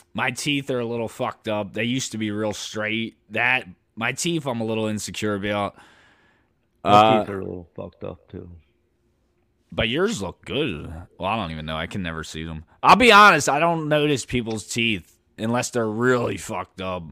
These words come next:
Speaker 1: What is wrong with this computer? Hold on.
Speaker 2: Well, I busted, like, two of mine.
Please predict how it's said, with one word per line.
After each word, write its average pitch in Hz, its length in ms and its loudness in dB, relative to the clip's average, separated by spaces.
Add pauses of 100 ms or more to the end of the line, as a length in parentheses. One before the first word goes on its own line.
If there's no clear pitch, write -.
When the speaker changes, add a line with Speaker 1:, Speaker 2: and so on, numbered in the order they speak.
(560)
Speaker 1:
What 143 160 -4
is 220 140 -4
wrong 208 180 0
with 196 100 -4
this 165 140 -8
computer? 139 680 -4
Hold 120 240 -6
on. 69 340 -12 (680)
Speaker 2:
Well, 175 140 0
I 175 80 2
busted, 143 640 -4
like, 107 240 -8
two 127 220 -2
of 101 60 -8
mine. 98 440 -6